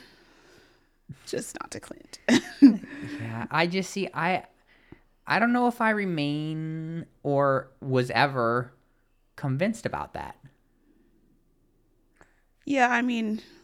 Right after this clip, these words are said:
Speaker 1: I feel like we've said this before, but they were doomed from the beginning. So
Speaker 2: Yeah, ever since Slendergate slash
Speaker 1: Gingery-,
Speaker 2: Gingergate.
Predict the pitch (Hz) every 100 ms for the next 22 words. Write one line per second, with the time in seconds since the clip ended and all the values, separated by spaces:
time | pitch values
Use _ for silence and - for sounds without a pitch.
0 | _ 214 - 214 - 180 - 143 165 -
1 | - - 156 156 - 135 185 185 175 190
2 | 175 170 185 - 175 160 156 156 165 -
3 | 175 180 - - _ _ - - 170 170
4 | 185 - 104 98 95 98 - 110 113 110
5 | - 123 113 113 - - - _ _ _
6 | _ _ _ _ - - 127 117 113 110
7 | 107 101 104 104 - - - 110 101 101
8 | - - _ _ _ - - 101 113 -
9 | 110 101 98 98 - 104